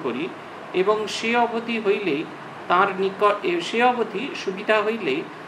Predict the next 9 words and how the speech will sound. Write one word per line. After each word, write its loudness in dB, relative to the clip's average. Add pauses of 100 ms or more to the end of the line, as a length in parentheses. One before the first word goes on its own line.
(140)
তাঁর 6
নিকট 2 (140)
আসতাম। -2 (720)
তিনি 2
আমায় 4 (180)
খুব -2 (100)
দয়া 6
করতেন 0 (260)
এবং -2